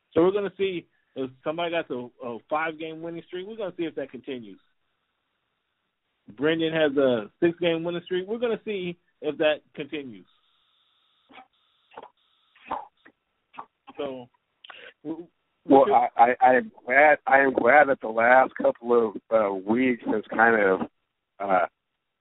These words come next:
Speaker 2: reinvigorated you, and you, you, you're paying more,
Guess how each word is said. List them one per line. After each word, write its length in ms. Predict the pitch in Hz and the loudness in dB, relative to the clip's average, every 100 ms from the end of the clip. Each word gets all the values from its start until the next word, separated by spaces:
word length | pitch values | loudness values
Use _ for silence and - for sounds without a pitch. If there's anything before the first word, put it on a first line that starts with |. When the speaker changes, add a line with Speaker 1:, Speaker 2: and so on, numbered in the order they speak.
| _ _ - 98 | _ _ -6 -2
Speaker 2:
reinvigorated 1160 | 113 123 117 107 95 90 135 151 110 104 95 87 | 2 0 -2 -6 -8 -4 -2 0 2 0 0 -6
you, 340 | 92 95 98 98 | -8 -6 -4 -4
and 140 | 90 | -6
you, 220 | 98 104 85 | -8 -10 -6
you, 140 | 107 - | -6 -6
you're 260 | 110 101 98 | -6 -4 -4
paying 360 | - 123 110 104 | -2 -2 -2 -4
more, 200 | 107 | -6